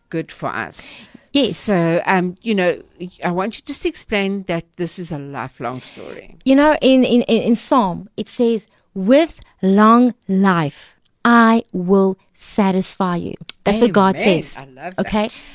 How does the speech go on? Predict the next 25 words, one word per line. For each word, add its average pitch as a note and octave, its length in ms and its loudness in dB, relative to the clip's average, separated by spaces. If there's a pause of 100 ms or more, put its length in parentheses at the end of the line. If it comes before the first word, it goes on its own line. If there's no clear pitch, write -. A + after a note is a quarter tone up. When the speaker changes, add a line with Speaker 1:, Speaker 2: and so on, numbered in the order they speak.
(240)
Speaker 2:
So B3 380 4 (260)
I D#4+ 200 2
took - 260 -2
that A3 120 0
and A3 120 0
someone, A3 320 0
"Oh C#4 100 0
my A3 240 0
gosh, A#3+ 340 -4
Lord." G3 300 -6 (240)
Okay, G#3+ 140 -2
but F#3+ 180 -2
that's B3 300 -2
the B3+ 80 2
thing. E3+ 420 0 (320)
What C4+ 380 4 (340)
he's B3+ 240 2
saying, C#4 500 0
"With C#4 280 4
long G#3+ 500 4
life, G3+ 300 -2 (100)
I A#3 200 2
will G#3+ 180 0
satisfy G#3+ 640 -2
you." F#3 400 -2